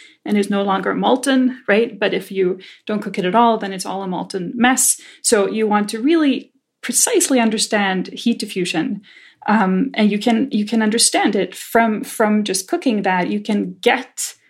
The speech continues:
by measuring how thick the, the crumb is that is cooked, you can actually use that to estimate what the diffusion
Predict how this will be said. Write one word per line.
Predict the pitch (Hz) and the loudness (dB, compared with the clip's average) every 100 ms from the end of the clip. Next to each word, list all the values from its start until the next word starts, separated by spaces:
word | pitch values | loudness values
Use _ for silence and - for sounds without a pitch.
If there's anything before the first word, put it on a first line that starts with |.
| _ _ | _ _
by | 220 208 | 0 4
measuring | 208 240 277 - 254 226 | 6 6 2 2 0 0
how | 208 | -2
thick | 220 - - - - - - - _ _ - | -6 -10 -2 -2 -2 -14 -14 -16 _ _ -6
the, | 220 202 196 | 0 2 0
the | - | -4
crumb | 202 - - 254 240 | -8 -4 2 2 2
is | 220 - | -2 -4
that | 214 | -2
is | 214 | -4
cooked, | - - - - - - _ - _ | -4 -8 -8 -14 -18 -18 _ -20 _
you | 214 208 | -4 -4
can | 220 | -4
actually | - 214 208 226 208 | 0 0 0 0 0
use | 196 254 339 - | 2 2 2 0
that | 220 208 | 0 -2
to | - - | -8 -2
estimate | 262 285 - 269 208 190 202 - - - - _ - | 0 0 2 2 2 0 -4 -6 -10 -10 -20 _ -8
what | 196 196 196 - | 0 2 2 -2
the | |
diffusion | - - - - 247 269 254 233 214 208 208 | -4 -4 -8 -2 2 2 2 2 2 2 -2